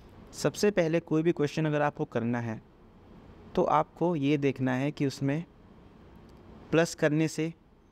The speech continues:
कोई रिजल्ट आ रहा है या नहीं। प्लस करने से बात नहीं बनती है, आपको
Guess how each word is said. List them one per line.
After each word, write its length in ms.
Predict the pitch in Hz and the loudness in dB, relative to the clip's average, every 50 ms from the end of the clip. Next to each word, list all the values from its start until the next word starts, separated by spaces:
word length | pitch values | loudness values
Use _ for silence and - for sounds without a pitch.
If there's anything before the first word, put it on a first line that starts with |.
| _ - - - - | _ -20 -20 -10 -2
कोई 180 | - 143 156 156 | 0 2 4 4
रिजल्ट 360 | 151 143 135 151 151 143 - - | 4 2 2 2 0 0 -2 -6
आ 180 | - 127 123 131 | -4 -2 -2 0
रहा 140 | 135 139 143 | 0 -2 -2
है 280 | 143 143 147 156 151 - - - 143 | -2 -4 -6 -6 -10 -12 -10 -6 -2
या 160 | 123 117 110 | -2 0 0
नहीं। 280 | 104 104 107 110 107 110 - - - - - - - - - - - - - - - - - - - - - - _ _ _ _ _ _ _ - - - _ - - - - - - - - - - - - - - | 0 0 0 -2 -4 -6 -10 -16 -20 -20 -20 -20 -20 -20 -20 -20 -20 -20 -20 -20 -20 -20 -20 -20 -20 -20 -20 -20 _ _ _ _ _ _ _ -20 -20 -20 _ -20 -20 -20 -20 -20 -20 -20 -20 -20 -20 -20 -20 -8 -2
प्लस 180 | - 143 147 147 | 2 2 2 2
करने 260 | - - 156 156 156 | 0 0 2 2 2
से 100 | 147 160 | 2 2
बात 260 | 147 139 147 151 - | 2 2 2 2 2
नहीं 160 | 147 147 156 151 | 0 0 0 2
बनती 280 | 151 147 139 - 147 147 | 0 0 0 0 0 0
है, 180 | 151 156 175 - - - - _ _ _ - - | -2 -4 -6 -8 -12 -20 -20 _ _ _ -10 -4
आपको 420 | - 131 131 - - - 147 175 | -2 -2 -2 0 2 2 2 2